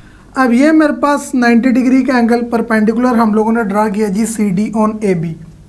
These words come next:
इसके बाद ये मेरे पास एक triangle आ गया जी एसीडी, जिसके अंदर सीडी side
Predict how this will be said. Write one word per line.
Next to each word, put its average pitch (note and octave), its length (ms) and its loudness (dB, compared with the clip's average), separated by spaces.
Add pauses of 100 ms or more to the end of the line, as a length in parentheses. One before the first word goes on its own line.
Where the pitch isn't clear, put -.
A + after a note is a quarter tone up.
(200)
इसके D#4+ 340 0
बाद C4 420 0 (380)
ये C#4+ 220 4
मेरे D#4 200 4
पास D4+ 300 0
एक D#4 240 2
triangle C4 560 2
आ A#3+ 80 4
गया A3+ 200 0
जी A#3+ 180 2 (160)
एसीडी, A3 1000 2 (300)
जिसके B3 320 2
अंदर D4 240 2
सीडी C4 540 2
side B3 440 -2